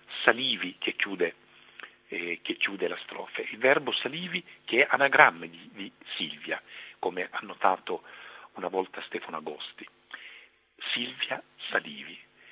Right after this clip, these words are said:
cioè Silvia che si presenta come nome e poi appare nella chiusa della strofe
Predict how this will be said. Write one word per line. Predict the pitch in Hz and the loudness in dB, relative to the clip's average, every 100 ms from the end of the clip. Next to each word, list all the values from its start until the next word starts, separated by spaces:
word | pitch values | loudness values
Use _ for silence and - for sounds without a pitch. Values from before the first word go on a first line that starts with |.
| - - | -20 0
cioè | - 101 - | 4 4 2
Silvia | 165 170 180 180 - _ | 0 4 6 6 2 _
che | - - | -10 -2
si | |
presenta | 113 104 139 120 | 0 2 4 6
come | 113 123 | 6 6
nome | 143 180 180 165 | 6 4 4 0
e | - | -2
poi | - - 151 180 - | -4 0 0 0 -4
appare | - - - 90 98 120 - - - - - | -8 -2 0 2 0 -4 -12 -20 -20 -20 -4
nella | 98 95 | -2 -2
chiusa | 135 117 | -2 2
della | 95 107 - | 4 4 -2
strofe | - 127 - - | 0 0 0 -8